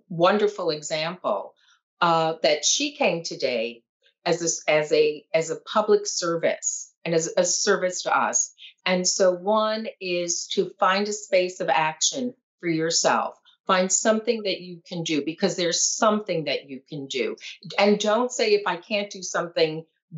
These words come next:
big, then, like, what's the point?" The point is that whatever it is that you do will have impact, and it counts. The other is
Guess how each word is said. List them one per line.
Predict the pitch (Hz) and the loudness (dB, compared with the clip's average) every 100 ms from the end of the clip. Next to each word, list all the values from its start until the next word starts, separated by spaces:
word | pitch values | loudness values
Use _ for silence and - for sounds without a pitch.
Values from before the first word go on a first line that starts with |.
| - | 0
big, | 240 202 143 139 - | 6 6 4 0 -6
then, | 170 160 170 170 | -6 -4 -4 -2
like, | 156 - | -2 -4
what's | 160 151 - | -12 -12 -16
the | 160 | -14
point?" | - 113 117 _ _ _ | -8 -6 -6 _ _ _
The | - - | -8 -2
point | 233 233 226 | 0 2 4
is | 202 190 | 2 2
that | 185 156 139 156 _ _ _ | 0 0 -2 -6 _ _ _
whatever | 170 180 175 - 220 240 285 285 | 0 2 2 0 0 0 -4 -8
it | 277 - | -6 -2
is | 214 202 | -2 0
that | 190 170 | -2 -2
you | 175 180 160 | -4 -14 -8
do | 170 156 120 120 - _ 170 | -2 0 0 -4 -12 _ 2
will | 160 | 4
have | 170 160 - | 4 0 -2
impact, | 160 156 127 98 - - - _ _ _ | -8 -8 -8 -8 -10 -14 -16 _ _ _
and | 175 180 | 0 2
it | 160 - - | 0 -4 -6
counts. | 190 127 90 - - - _ | -2 -2 -4 -12 -16 -16 _
The | 196 196 196 | 0 2 4
other | 208 208 175 | 2 0 -6
is | 175 160 | -10 -12